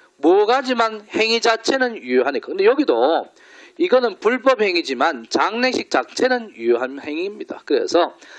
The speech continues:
장례식은 유효하기 때문에 대집행하지 않고 될 때까지 돈을 계속 육 개월에 한 번씩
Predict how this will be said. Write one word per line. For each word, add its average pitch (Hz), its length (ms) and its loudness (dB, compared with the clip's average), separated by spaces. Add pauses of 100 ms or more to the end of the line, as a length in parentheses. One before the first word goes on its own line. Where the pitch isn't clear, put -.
(140)
장례식은 208 760 0
유효하기 135 460 0
때문에 139 480 -2
대집행하지 151 680 0
않고 156 800 0 (640)
될 131 140 0
때까지 175 540 0
돈을 220 420 2
계속 135 640 0
육 202 220 0
개월에 208 260 2
한 123 180 -4
번씩 120 500 0